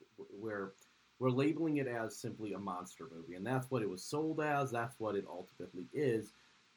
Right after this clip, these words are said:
but there is more to it that is going on, especially if you dig into the supernatural exhibit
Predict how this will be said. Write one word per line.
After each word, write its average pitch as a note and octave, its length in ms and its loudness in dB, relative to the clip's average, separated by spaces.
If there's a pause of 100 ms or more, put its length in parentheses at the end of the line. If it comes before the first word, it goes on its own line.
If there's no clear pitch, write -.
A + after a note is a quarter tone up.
(120)
but D3+ 340 6
there D#3 200 4
is F#3 220 8
more C3+ 500 8 (200)
to G2+ 180 0
it F2+ 140 -2
that F2 180 -4
is F#2 140 -6
going F#2+ 400 0
on, F#2+ 220 0
especially G#2+ 400 -2
if G2+ 100 -8
you G2 180 -4
dig G2+ 220 0
into G2 420 0
the F#2 220 0 (480)
supernatural C3 1000 6
exhibit G#2+ 720 4